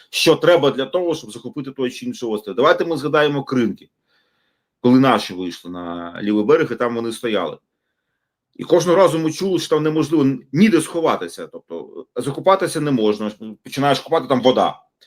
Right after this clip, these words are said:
проступає, оскільки ж це ж, е, поблизу, поблизу річки. Е, сховатися не можна, оскільки все прострілюється. Те саме буде на острові.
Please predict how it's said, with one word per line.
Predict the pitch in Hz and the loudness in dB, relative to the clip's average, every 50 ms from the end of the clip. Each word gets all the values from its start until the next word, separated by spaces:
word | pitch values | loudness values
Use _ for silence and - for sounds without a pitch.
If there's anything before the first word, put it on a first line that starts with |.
| _ _ | _ _
проступає, | - 156 151 - - 123 - 107 98 90 85 | -8 -8 -6 -6 -6 -4 -2 0 0 2 0
оскільки | 90 - - - 113 110 - 107 | -2 -2 -2 -4 -4 -4 -4 -8
ж | - 104 - _ | -10 -10 -14 _
це | - 113 107 | -6 -6 -6
ж, | 104 - - - 110 | -6 -6 -6 -4 -2
е, | 107 104 104 104 101 | 0 0 0 0 -2
поблизу, | 101 - 110 110 120 107 107 113 101 98 - - _ _ _ _ | -4 -4 -2 -2 -2 -2 -2 -4 -4 -6 -8 -20 _ _ _ _
поблизу | - 123 127 131 110 123 120 | -4 0 2 2 2 2 0
річки. | 110 101 87 - - 80 - _ _ _ _ _ - - - - - - _ _ _ _ _ _ - | 0 0 -2 -6 -12 -16 -20 _ _ _ _ _ -20 -20 -20 -20 -20 -20 _ _ _ _ _ _ -2
Е, | - 92 95 101 104 104 104 98 - | 2 6 6 6 6 4 2 0 -4
сховатися | 101 - - 139 175 185 190 175 - 165 | -8 -4 2 2 2 2 2 -2 -4 -4
не | 156 160 | -4 -4
можна, | 160 160 180 208 202 156 156 151 | -2 0 2 2 2 2 0 -4
оскільки | 139 135 - - 170 170 156 - 156 147 143 143 | -6 -6 -8 -8 -8 -8 -8 -6 -4 -2 -2 -2
все | 135 131 - 156 | -2 -2 -2 -4
прострілюється. | 120 - 147 143 - - 113 104 92 87 85 - - - _ | -2 -4 -10 -10 -8 -6 -6 -6 -4 -6 -6 -8 -10 -12 _
Те | - 151 170 | 0 0 0
саме | 170 - 185 214 | 0 -2 -4 -4
буде | 202 190 196 190 190 | -2 -2 0 -2 0
на | 190 196 | -2 -2
острові. | 190 185 - - - - 87 80 | -2 -2 -4 -4 -8 -14 -14 -14